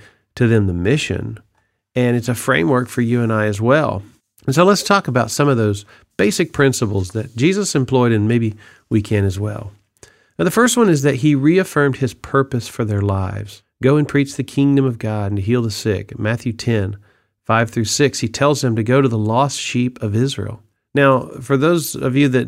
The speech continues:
that know Scripture pretty well, you'll remember that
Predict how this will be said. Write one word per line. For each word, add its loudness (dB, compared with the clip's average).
that 2
know 0
Scripture -2
pretty 2
well, 4
you'll 0
remember 2
that 0